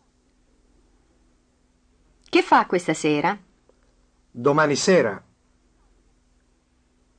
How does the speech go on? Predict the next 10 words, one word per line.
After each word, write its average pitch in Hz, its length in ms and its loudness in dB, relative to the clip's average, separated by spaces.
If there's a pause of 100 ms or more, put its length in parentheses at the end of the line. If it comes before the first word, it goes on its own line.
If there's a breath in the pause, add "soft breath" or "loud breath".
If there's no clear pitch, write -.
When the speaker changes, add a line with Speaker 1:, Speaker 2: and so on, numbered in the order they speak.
(880)
Speaker 1:
Che 339 140 0
fa 294 240 6
domani 165 320 2
sera? 151 420 -2 (1200)
Speaker 2:
Martedì 151 500 2
pomeriggio. 147 680 0 (4000)
Speaker 1:
Che 277 140 2
fa 330 200 4
martedì 214 420 2
pomeriggio? 170 680 -2